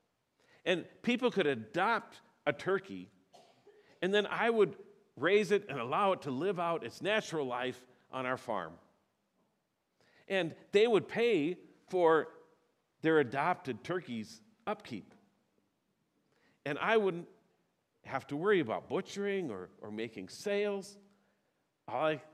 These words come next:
would have to do is just raise the turkeys, which seemed like a brilliant idea. But of course, uh, with something so big,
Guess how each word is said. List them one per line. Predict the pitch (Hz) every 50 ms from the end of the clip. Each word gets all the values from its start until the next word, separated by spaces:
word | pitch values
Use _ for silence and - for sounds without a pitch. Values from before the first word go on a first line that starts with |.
| - _ _ -
would | 135 -
have | 92 90 - _
to | - 110
do | 92 87 95 107 110
is | 107 104 - - _ _ _ _ _ _ -
just | - 107 - - - - -
raise | 80 98 98 95 113 113 -
the | - 151
turkeys, | 156 - 247 262 - - - - - - _ _ _ _ _ _ _ _ _ _ _ _ _ _ _ _ _ _ _ _ _ _ _ _ _ _ _ _ _ -
which | 107 120 - - - - - _ _
seemed | - - - - 147 160 160
like | 135 117 107 90
a | 95
brilliant | 82 76 98 120 139 139 139 139 131 123
idea. | 120 107 110 104 98 - 87 82 78 - - _ _ _ _ _ _ _ _ _ _ _ _ _ _ _ _ _ _ _ _ _ _ _ _ _ _ _ _ _ _ -
But | 160 170
of | 170 165
course, | - 185 180 190 170 - - - -
uh, | 151 139 135 123 - - - - -
with | 151 156 -
something | - 196 202 196 196 190 165 147 127 98 - - - -
so | - - 180 170 156
big, | 139 160 165 143 113 98 90